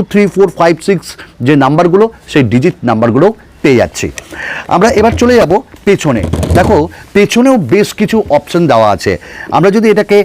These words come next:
just খুলি, তাহলে দেখতে পাবো এখানটায় on and off-এর সুইচ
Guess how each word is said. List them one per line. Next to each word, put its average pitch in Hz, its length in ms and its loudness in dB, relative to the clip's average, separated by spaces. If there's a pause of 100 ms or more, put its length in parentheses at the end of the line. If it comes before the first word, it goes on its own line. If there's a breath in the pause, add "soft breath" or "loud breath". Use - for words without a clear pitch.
(320 loud breath)
just 180 300 0
খুলি, 180 280 2
তাহলে 190 240 2
দেখতে 170 200 0
পাবো 170 160 4 (320 loud breath)
এখানটায় 190 360 0 (240)
on 214 100 4 (200)
and 175 100 0 (160)
off-এর 170 300 0
সুইচ 139 200 0